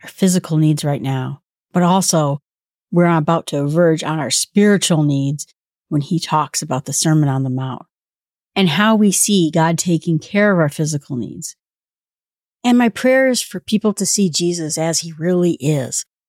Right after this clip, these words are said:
and what it means for him to be here on earth with us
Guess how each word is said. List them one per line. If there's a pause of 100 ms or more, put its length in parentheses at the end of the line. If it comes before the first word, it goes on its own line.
and
what
it
means
for
him
to (140)
be
here (100)
on (100)
earth
with
us